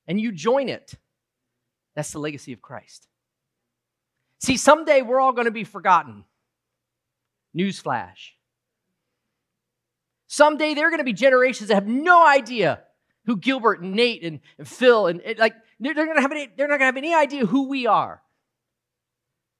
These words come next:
But they may have a chance of knowing who Jesus is. Because if we live our life in such a way that his legacy moves forward, his legacy is eternal. Ours is temporary. It will always be temporary. And if we live for that legacy, sure,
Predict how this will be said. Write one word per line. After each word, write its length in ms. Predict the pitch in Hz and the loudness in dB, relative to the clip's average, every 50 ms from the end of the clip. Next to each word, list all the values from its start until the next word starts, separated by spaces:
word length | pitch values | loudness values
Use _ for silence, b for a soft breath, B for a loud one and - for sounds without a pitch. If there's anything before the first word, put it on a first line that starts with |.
| _ _ _ _ _ _ _ _ _ _ _ | _ _ _ _ _ _ _ _ _ _ _
But 120 | - 127 - | -18 -12 -8
they 120 | 135 135 | -8 -8
may 80 | 156 165 | -6 -8
have 160 | 156 170 165 | -10 -10 -12
a 40 | 151 | -14
chance 280 | - - 143 131 - | -16 -18 -18 -18 -18
of 80 | 131 123 | -20 -18
knowing 220 | 123 123 120 107 | -18 -18 -18 -20
who 100 | 110 120 | -20 -20
Jesus 400 | 107 113 113 95 92 92 - _ | -20 -20 -20 -20 -20 -20 -20 _
is. 380 | 87 82 80 _ _ _ _ _ _ _ _ _ _ _ _ _ _ _ _ _ _ _ _ _ _ _ _ - | _ _ _ _ _ _ _ _ _ _ _ _ _ _ _ _ _ _ _ _ _ _ _ _ _ _ _ -8
Because 200 | 175 175 175 160 | -8 -6 -6 -6
if 80 | 156 | -8
we 100 | 160 220 | -6 -6
live 220 | 233 240 247 240 233 | -6 -4 -4 -2 0
our 160 | 220 208 208 | 0 0 0
life 260 | 196 185 185 175 - | 0 -4 -6 -6 -8
in 80 | 165 147 | -12 -12
such 240 | - 185 180 - 175 | -10 -12 -12 -12 -12
a 40 | |
way 120 | 165 180 175 | -12 -10 -8
that 140 | 165 160 135 | -8 -10 -6
his 340 | - 294 349 359 277 214 | -4 -2 -2 -2 -2 -2
legacy 460 | 233 202 165 139 123 120 - - 156 156 | -2 -2 -2 -2 -4 -10 -14 -14 -12 -12
moves 240 | 160 160 156 - | -10 -12 -12 -14
forward, 320 | - 185 196 214 226 226 151 | -12 -10 -8 -6 -6 -6 -4
his 260 | - 349 349 277 233 | -2 -2 -2 -2 -2
legacy 380 | 247 240 233 214 214 - 226 214 | -2 -2 -2 -4 -6 -8 -8 -12
is 100 | 190 156 | -12 -12
eternal. 520 | 170 139 - - 202 185 156 120 95 - _ _ _ _ _ _ | -14 -18 -12 -10 -8 -6 -6 -8 -10 -12 _ _ _ _ _ _
Ours 280 | - 156 170 180 120 143 | -2 -2 -2 -2 -2 -8
is 120 | 147 - | -14 -14
temporary. 640 | - - 156 131 - 120 104 98 92 87 _ _ _ _ _ _ _ _ | -14 -14 -14 -14 -14 -18 -20 -20 -20 -20 _ _ _ _ _ _ _ _
It 60 | 190 196 | -6 -6
will 160 | 202 - - | -6 -6 -8
always 340 | 196 208 226 247 240 185 147 | -6 -6 -4 -4 -6 -8 -10
be 140 | 147 190 147 | -12 -16 -14
temporary. 640 | - 147 135 - _ 104 95 90 85 _ _ _ _ _ _ _ _ - | -12 -12 -12 -12 _ -20 -20 -20 -20 _ _ _ _ _ _ _ _ -6
And 80 | 160 | -4
if 100 | 180 165 | -4 -4
we 120 | 151 190 185 | -2 -4 -6
live 320 | 196 214 262 302 294 208 | -4 -4 -4 -4 -6 -6
for 140 | - 240 254 | -6 -2 0
that 200 | 254 233 226 220 | 2 2 2 2
legacy, 580 | 220 220 220 208 196 - - 139 117 98 - _ _ _ _ _ _ _ _ _ _ _ _ - | 0 -2 -2 -4 -6 -8 -8 -12 -14 -14 -16 _ _ _ _ _ _ _ _ _ _ _ _ -12
sure, 500 | - - - 285 311 285 226 156 - | -10 -8 -2 2 4 4 4 4 0